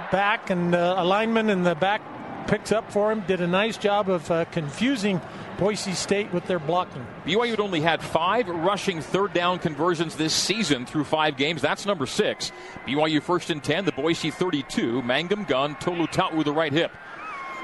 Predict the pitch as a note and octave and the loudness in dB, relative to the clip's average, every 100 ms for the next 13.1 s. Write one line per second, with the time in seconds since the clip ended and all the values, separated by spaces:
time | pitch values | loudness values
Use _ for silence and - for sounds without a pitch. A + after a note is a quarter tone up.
0 | - - F3 G3 C#3+ E3 A3 - - - | -8 -2 0 0 2 2 0 -4 -14 -10
1 | - E3+ G#3+ E3+ E3 A2+ - - - - | -2 0 0 2 0 0 -8 -16 -16 -14
2 | - - F#3+ G#3+ G3+ A3 - - - - | -6 0 0 0 0 0 -2 -12 -10 -4
3 | - - A#3+ F#3 G#2 F#2+ G3 G#3+ A#3 A#3+ | -2 0 2 2 -2 -2 0 2 0 0
4 | - - - - - B3+ B3+ D#3+ F3+ F3+ | -8 -8 -2 -2 0 0 -2 0 2 2
5 | - - A#3+ C#3 D3 D#3 - - - - | 2 2 4 4 2 0 -6 -10 -10 -8
6 | - - - - - A3 A3 G#3+ G3+ G3 | -8 -8 -8 -6 0 0 2 2 2 2
7 | G#3+ F#3 D#3+ F3 D#3+ F#3 E3+ D3+ E3 G3+ | 0 0 0 0 0 0 0 0 0 0
8 | G3 - F#3 D#3+ D3+ F#3+ F#3+ F3+ D3+ - | 0 0 2 0 0 0 0 0 -2 0
9 | F#3+ F3 E3+ D3 C#3 C3+ D#3 D#3 - - | -2 0 0 2 0 -2 -2 -2 -2 -2
10 | G3 A#2+ A#2+ A2+ D#3+ E3 - D#3 C#3+ C#3 | -2 2 0 0 -2 -2 0 0 0 0
11 | B2+ A#2+ - D3 C#3 C3 D3+ E3 E3+ F3 | -2 -2 -2 0 0 0 0 0 -2 -2
12 | - D3+ D#3+ C3+ C3 B2 A#2 G2+ G3+ D3 | -2 0 0 2 0 0 -6 -2 0 0
13 | D3 | -2